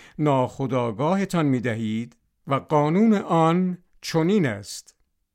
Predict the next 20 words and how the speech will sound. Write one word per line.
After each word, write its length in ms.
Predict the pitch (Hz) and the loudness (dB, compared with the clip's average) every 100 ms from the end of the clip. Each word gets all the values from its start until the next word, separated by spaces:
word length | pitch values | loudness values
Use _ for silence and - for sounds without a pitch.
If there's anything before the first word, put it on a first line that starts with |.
| _ _ _ | _ _ _
وقتی 320 | 208 214 233 220 | -4 -2 -2 -2
ضمیر 520 | 190 190 208 208 202 | 0 0 2 2 2
ناخودآگاه 1080 | 196 185 - 160 147 135 110 160 135 101 - - - - | 2 0 0 0 0 0 2 2 2 -2 -10 -20 -20 -6
انتظار 680 | 143 120 139 117 139 139 147 | -4 -4 -4 -2 0 2 2
چیزی 580 | - - 180 208 190 202 | 0 -6 -4 -2 0 0
را 160 | 190 | 2
داشته 460 | 175 170 160 - 151 | 2 2 2 -2 -2
باشد، 680 | 139 127 - 131 131 123 143 _ _ - | -2 -2 -2 -2 -2 -6 -14 _ _ -4
باعث 460 | 139 143 175 180 | -2 0 -4 -2
می‌شود 540 | 180 175 170 151 160 156 - _ | -2 0 0 0 0 -2 -20 _
آن 260 | 165 156 160 | 0 2 2
رخ 280 | 131 165 - | 0 0 -2
بدهد. 560 | 135 117 104 113 107 95 _ _ _ _ _ _ _ - _ | -8 -6 -6 -6 -10 -14 _ _ _ _ _ _ _ -20 _
در 140 | 190 208 | -2 2
اینجا 480 | 214 202 220 220 - _ - | 2 2 2 2 -4 _ -12
چند 540 | - 175 175 180 165 | -4 -2 0 0 0
نمونه 520 | 143 147 139 131 135 | 2 4 4 2 0
را 380 | 175 160 156 156 - - | 2 2 0 -2 -10 -2
بیان 340 | 147 131 110 | 0 0 -4
می‌کنم. 520 | 101 104 - 101 113 | -6 -10 -10 -10 -14